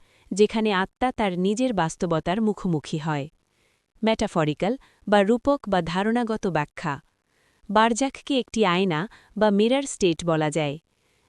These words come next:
দুনিয়ায় মানুষ নিজেকে ভুলিয়ে রাখে, বারজাখে আর কোনো পর্দা থাকে না। এখানে মানুষ নিজের প্রকৃত চরিত্র দেখতে পায়।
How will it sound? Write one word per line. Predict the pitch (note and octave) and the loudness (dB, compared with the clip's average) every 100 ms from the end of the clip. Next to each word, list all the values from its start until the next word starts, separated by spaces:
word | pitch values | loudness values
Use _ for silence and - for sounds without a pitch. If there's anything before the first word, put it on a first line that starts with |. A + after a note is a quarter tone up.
| - | -2
দুনিয়ায় | G#3 B3+ C4+ D4 | 2 4 4 2
মানুষ | C4+ F#3 G3 - | 2 2 0 -2
নিজেকে | F#3 E3 E3 G#3 | -2 0 0 0
ভুলিয়ে | G#3 - G#3+ F3+ | -2 -2 2 2
রাখে, | D3 D3 - C#3+ - _ _ _ | 2 0 -6 -8 -10 _ _ _
বারজাখে | F3+ G3 G#3 A#3+ A#3+ C#4 | 4 4 4 0 -2 -2
আর | A#3 F#3+ | 0 0
কোনো | F3+ F3+ | -2 -2
পর্দা | A#3 A3 G#3+ F#3 | 0 -2 0 -2
থাকে | E3 D#3+ - | -4 -6 -4
না। | D3+ C#3+ - _ _ _ _ - | -4 -4 -10 _ _ _ _ 0
এখানে | A#3 - B3 | 0 2 0
মানুষ | A#3 F#3+ G3+ C4+ - | 2 2 0 -2 0
নিজের | F#3+ F#3 F#3 | 0 2 2
প্রকৃত | - A3 - C#4 | 2 -2 0 -4
চরিত্র | C#4+ - E3 D3 - G#3 | -4 0 -2 -2 -4 -2
দেখতে | G3 - E3+ | -2 -2 -6
পায়। | D#3+ D3 | -2 -4